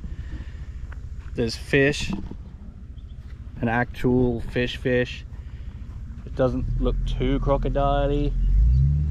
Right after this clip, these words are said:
It's just probably the best campsite we've found so far, I reckon, in the territory. And I love it.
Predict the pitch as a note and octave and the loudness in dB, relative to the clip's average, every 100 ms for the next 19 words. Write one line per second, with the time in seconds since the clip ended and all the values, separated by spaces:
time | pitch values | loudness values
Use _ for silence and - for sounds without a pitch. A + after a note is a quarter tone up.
0 | D2 C2+ A#1+ - - - - - - - | 0 -2 -6 -6 -6 -6 -8 -8 -4 -4
1 | - - - - - - - - B2 A2+ | -4 -8 -6 -4 -4 -4 -4 0 4 6
2 | - B2+ A2 G#2 - - - - - - | 6 6 2 -2 -2 -2 -2 -4 -8 -10
3 | - - - - F#3+ F3+ F3+ F3+ E3 D3+ | -10 -8 -6 4 8 8 8 6 6 6
4 | D3 D3+ - D3 C#3 D3 C#3+ C3 C#3+ D3 | 4 2 2 0 2 2 2 2 2 2
5 | D3 D3 D#3+ D#3 F3+ F3 A2 A2+ C3 F3+ | 2 2 2 2 2 2 2 0 2 2
6 | B3+ - - - - - A#2+ B2+ D3 D3 | 0 0 -2 -2 0 4 6 6 8 8
7 | E3+ - B2+ B2+ - A#2+ A#2 - - - | 8 8 6 6 6 4 4 4 4 2
8 | - - - - - D#3+ F3 F#3+ G3+ | 0 -6 -6 -8 -2 4 6 8 6